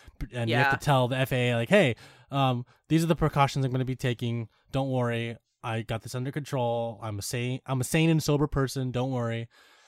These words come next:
Speaker 1: So,
Speaker 2: <laughs>
Speaker 1: yeah, I mean, they, they, they just wanna hear that you're gonna be okay flying the drone, and you have supervision, and there's other people watching out for you, et cetera, et cetera.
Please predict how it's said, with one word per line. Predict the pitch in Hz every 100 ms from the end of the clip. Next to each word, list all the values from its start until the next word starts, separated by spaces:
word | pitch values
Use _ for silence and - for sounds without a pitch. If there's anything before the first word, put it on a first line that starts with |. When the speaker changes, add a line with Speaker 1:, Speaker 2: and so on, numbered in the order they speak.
| _ - -
Speaker 1:
So, | 269 214 302 302
Speaker 2:
<laughs> | 320 - 302 226 196 - _ _ -
Speaker 1:
yeah, | 226
I | 165 165
mean, | 160 147
they, | 151 175
they, | 147 170 196
they | 143 139
just | 180 220
wanna | 233 165
hear | 151 151
that | 135 117 113
you're | 123 117
gonna | 113
be | 107 107
okay | 101 110 101 101 98 101
flying | - 113 101
the | 98
drone, | 92 104 98 95 101
and | 104
you | 104
have | 104 -
supervision, | 104 107 180 165 160 147
and | 127 110
there's | 107 110
other | 110
people | 104 - 123 110
watching | 101 101 107
out | 147 143
for | 135
you, | 123 120 117 113
et | 104
cetera, | 110 98
et | 95
cetera. | - 90 92